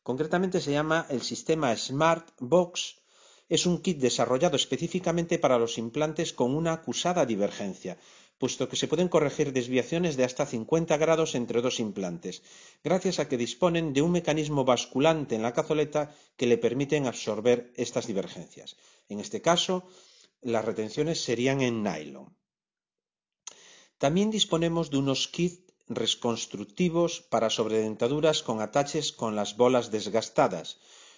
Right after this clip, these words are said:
Son unas esferas cóncavas con las que reconstruir cualquier aditamento esférico del mercado. Si está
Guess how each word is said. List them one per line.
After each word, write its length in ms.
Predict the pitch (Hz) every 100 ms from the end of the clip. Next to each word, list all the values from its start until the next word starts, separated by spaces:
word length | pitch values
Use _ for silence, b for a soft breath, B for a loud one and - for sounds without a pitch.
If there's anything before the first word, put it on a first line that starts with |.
| B
Son 320 | - 196 208
unas 260 | 196 165 120
esferas 460 | - 131 113 -
cóncavas 800 | - 185 180 175 165 165 175 -
con 200 | - 117
las 160 | 110 -
que 120 | 113
reconstruir 580 | 110 117 110 - 165 170
cualquier 460 | 120 117 180 175 -
aditamento 640 | 120 117 120 156 147 117
esférico 560 | - - 131 123 -
del 160 | 117 113
mercado. 480 | 95 - - 57 - _ _ _ _ b b b b b b b b _
Si 200 | - 139
está 520 | - 220 214 -